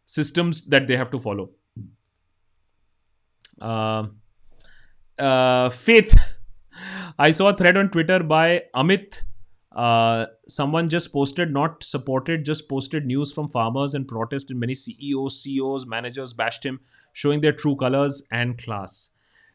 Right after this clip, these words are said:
Uh, bhakti is not limited by age, bhakti is not limited by socio-economic ca-, category. You have very, very rich, influential bha-, bhakts also.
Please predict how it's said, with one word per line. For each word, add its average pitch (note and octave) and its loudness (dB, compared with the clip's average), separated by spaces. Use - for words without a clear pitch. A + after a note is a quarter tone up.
Uh, D#3 4
bhakti F3 2
is F#3 4
not E3+ 4
limited D3+ 0
by C3+ 0
age, D3 2
bhakti C3 -8
is B2 -8
not A#2+ -6
limited A2+ -6
by G#2+ -2
socio-economic C3+ -6
ca-, B2 -8
category. C3+ -2
You B2+ -4
have B2 -8
very, C3+ 0
very C3+ -2
rich, B2+ -6
influential A#2 -12
bha-, A2 -6
bhakts A#2 -10
also. A2+ -8